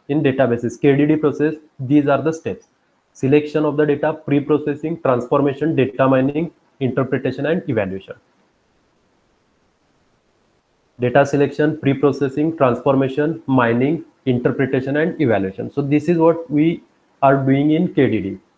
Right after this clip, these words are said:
So in K D D process, these things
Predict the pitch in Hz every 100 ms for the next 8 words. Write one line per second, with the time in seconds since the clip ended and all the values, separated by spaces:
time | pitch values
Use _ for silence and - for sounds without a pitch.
0 | _ 131 135 143 160 160 - _ 151 143
1 | 156 180 180 143 - 160 160 _ _ 131
2 | 123 160 165 - 147 147